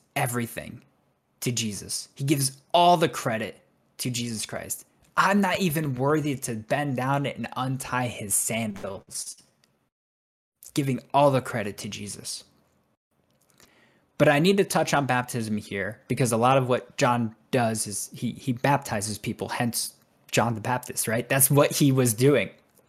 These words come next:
But people being baptized by him had a different meaning for those people.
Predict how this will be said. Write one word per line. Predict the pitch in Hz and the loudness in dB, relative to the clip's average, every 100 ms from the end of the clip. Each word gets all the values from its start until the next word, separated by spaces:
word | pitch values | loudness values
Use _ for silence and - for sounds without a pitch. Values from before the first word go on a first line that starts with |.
| - - - - _ _ _ _ _ _ _ _ _ _ _ _ - | -20 -20 -20 -20 _ _ _ _ _ _ _ _ _ _ _ _ 2
But | - | 2
people | - 220 240 | 4 6 6
being | 214 208 175 | 8 8 6
baptized | 127 151 156 - 160 135 113 | 4 2 0 0 0 0 0
by | 131 123 | -2 0
him | 139 | -2
had | 135 - 131 | -2 -2 -2
a | 117 | -2
different | 113 135 139 123 | -2 -4 -4 -4
meaning | 123 117 107 | -4 -4 -4
for | 123 | -2
those | 113 110 | -2 -4
people. | - 127 113 - | -4 -4 -4 -8